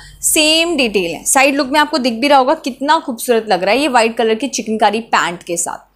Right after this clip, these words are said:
अभी मैं आपको pants वगैरह दिखाने वाली हूँ, बहुत खूबसूरत लग रहा है। और आज के उसमें एक offer भी है, जो थ्री थाउजेंड से ऊपर की shopping करेगा उसको दुपट्टा free मिलेगा। मैं दुपट्टा दिखा दूँ, कौन सा दुपट्टा free मिलेगा, बिल्कुल plain दुपट्टा,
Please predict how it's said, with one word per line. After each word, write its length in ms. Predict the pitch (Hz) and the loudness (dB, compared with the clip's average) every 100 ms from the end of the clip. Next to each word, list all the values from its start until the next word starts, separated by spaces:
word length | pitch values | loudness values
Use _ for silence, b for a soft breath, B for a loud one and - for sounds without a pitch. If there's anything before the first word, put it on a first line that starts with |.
| _ _ _ 220 | _ _ _ -4
अभी 120 | 226 | 0
मैं 100 | 226 | 2
आपको 180 | 226 240 | 2 0
pants 400 | 240 208 220 233 | 2 0 -2 -2
वगैरह 220 | 220 220 | 2 2
दिखाने 380 | 220 226 202 214 | 0 -2 -2 0
वाली 200 | 202 202 | 0 0
हूँ, 160 | 254 B B B | -6 B B B
बहुत 380 | 240 240 285 285 | 2 4 2 2
खूबसूरत 480 | 269 208 226 196 | -6 -4 -4 -4
लग 200 | 185 160 | -2 -6
रहा 100 | - | -6
है। 120 | 143 196 _ _ B B - | -12 -14 _ _ B B 2
और 120 | 277 | 2
आज 280 | 277 277 277 | 4 0 0
के 120 | 349 | -4
उसमें 240 | 330 330 | -2 -4
एक 140 | 330 - | -4 2
offer 280 | 254 294 | 2 4
भी 120 | 285 302 | 2 0
है, 80 | |
जो 120 | 302 320 | 0 -2
थ्री 280 | - 339 | 0 2
थाउजेंड 360 | 359 339 294 302 | 4 2 2 -2
से 120 | 330 | -4
ऊपर 320 | 285 277 311 | -4 2 2
की 80 | 330 | 2
shopping 360 | 330 262 247 262 | 0 0 0 0
करेगा 280 | 262 247 277 | 2 2 2
उसको 280 | 277 - | 0 -2
दुपट्टा 440 | 277 254 254 269 311 | -2 -2 0 2 2
free 220 | 311 269 | 2 -2
मिलेगा। 360 | 262 233 226 262 B B B | 0 0 0 -2 B B B
मैं 80 | 254 | -4
दुपट्टा 280 | 247 262 277 | 0 0 0
दिखा 200 | 285 294 | 2 0
दूँ, 100 | 269 | 2
कौन 220 | 277 240 | 2 2
सा 80 | 254 | 0
दुपट्टा 260 | 247 240 277 | -2 0 0
free 160 | 277 | 0
मिलेगा, 260 | 247 240 277 | 0 2 2
बिल्कुल 320 | 254 285 392 | 2 4 2
plain 440 | 415 311 269 254 | 2 0 2 2
दुपट्टा, 460 | 254 214 180 - - | 0 0 -2 -6 -20